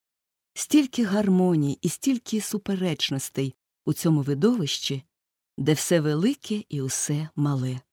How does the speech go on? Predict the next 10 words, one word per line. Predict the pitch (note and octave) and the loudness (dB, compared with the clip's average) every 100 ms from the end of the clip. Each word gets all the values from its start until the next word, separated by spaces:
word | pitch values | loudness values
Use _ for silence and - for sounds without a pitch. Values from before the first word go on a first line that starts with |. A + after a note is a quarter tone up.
| _ _ _ _ _ | _ _ _ _ _
В | D#3+ | 2
горах | F3 C4 C#4 D#3+ - - _ _ | 4 4 2 0 -4 -16 _ _
свої | - F#3+ A#3+ | 2 4 6
особливі | D4 - A#3 F3+ C4+ B3 | 4 2 -2 0 2 2
умови | - F#3+ F3+ A3 A#3 A3 - _ - | 2 2 4 2 0 -2 -6 _ 4
оптики | A3+ A#3+ - G#3+ - | 6 6 -4 -4 -2
і | A3 | -2
перспективи. | - A3+ - A3+ - - C3+ B2+ C3 _ _ _ _ _ _ _ | -2 -6 -6 -8 -4 -2 -2 -2 -8 _ _ _ _ _ _ _
Стофутова | - - B3 A#3 C4+ A#3 F#3+ | -12 -2 0 2 0 0 -2
сосна | G3 G#3+ - C4+ D#4+ | -2 -4 2 2 2